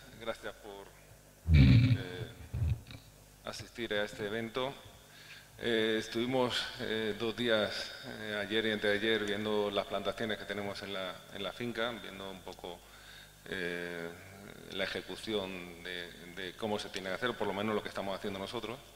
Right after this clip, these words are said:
Y cuando te dicen alguien que, qué es lo que se tiene que tener en cuenta para hacer una ejecución,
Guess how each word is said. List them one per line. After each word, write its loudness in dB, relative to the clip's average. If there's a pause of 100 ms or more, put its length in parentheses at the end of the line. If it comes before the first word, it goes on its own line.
(760)
Y 0
cuando 2
te 0
dicen 2 (140)
alguien 4
que, 2
qué 2
es 0
lo 2
que -2
se -4
tiene 0
que 0
tener 0
en -2
cuenta 2
para 0
hacer -6
una -2
ejecución, -4